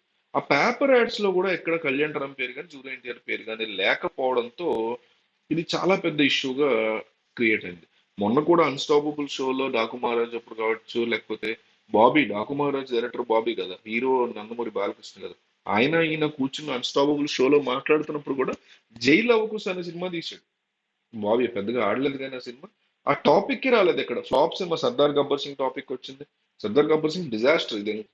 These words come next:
కాస్త ఇది above average అని ఆడింది జై లవకుశ. అసలు ఆ సినిమా టాపిక్కే రాకుండా చూసుకున్నారు ఎక్కడా కూడా. ఇప్పుడు అల్లు అర్జున్ వచ్చినా, రామ్ చరణ్ వచ్చినా, జూ-, ఇప్పుడు రామ్ చరణ్ జూనియర్ ఎన్టీఆర్ ఎంత క్లోజ్ ఆర్ఆర్ఆర్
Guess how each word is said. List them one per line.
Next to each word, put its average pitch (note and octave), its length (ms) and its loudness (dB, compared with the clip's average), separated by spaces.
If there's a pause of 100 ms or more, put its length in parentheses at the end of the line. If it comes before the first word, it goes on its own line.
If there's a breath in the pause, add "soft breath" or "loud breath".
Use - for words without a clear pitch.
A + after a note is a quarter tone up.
కాస్త A#2+ 300 0
ఇది G#2+ 200 0
above B2+ 200 6
average C3+ 240 0
అని B2 160 -8
ఆడింది - 300 -10 (280)
జై F#2+ 100 -2
లవకుశ. F#2+ 360 -2 (960 soft breath)
అసలు D#3+ 240 2
ఆ D#3 60 6
సినిమా D3 340 -2
టాపిక్కే E3 520 2
రాకుండా C#3 420 -2
చూసుకున్నారు F#2+ 500 -14
ఎక్కడా G3 440 0 (140)
కూడా. A2+ 140 4
ఇప్పుడు - 540 -8
అల్లు G#2 300 4
అర్జున్ B2 180 -2
వచ్చినా, B2 340 -4
రామ్ G#2 200 -4
చరణ్ A2+ 240 -6
వచ్చినా, A#2+ 220 -12 (380 soft breath)
జూ-, A2+ 280 2
ఇప్పుడు A2+ 180 2
రామ్ A#2+ 220 4
చరణ్ D#3 380 2
జూనియర్ C#3+ 280 0
ఎన్టీఆర్ C#3+ 480 -2 (300)
ఎంత B2+ 160 -10
క్లోజ్ D3 340 0
ఆర్ఆర్ఆర్ B2+ 540 2